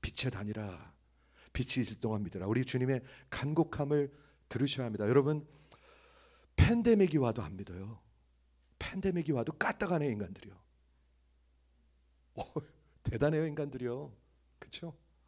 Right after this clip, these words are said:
팬데믹이 와가지고 오늘 내가 뉴스를 보니까 사십만 명이 죽었어요.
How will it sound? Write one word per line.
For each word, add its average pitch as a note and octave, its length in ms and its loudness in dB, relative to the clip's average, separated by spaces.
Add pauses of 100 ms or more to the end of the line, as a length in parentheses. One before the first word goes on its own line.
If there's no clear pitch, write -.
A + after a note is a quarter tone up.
(560)
팬데믹이 E3+ 520 2
와가지고 A2+ 640 2 (120)
오늘 A#2+ 220 2
내가 A2 180 4
뉴스를 G#2+ 360 -2
보니까 G#2 420 -6 (260)
사십만 B2+ 640 -4
명이 G#2 200 -6
죽었어요. F2+ 440 -12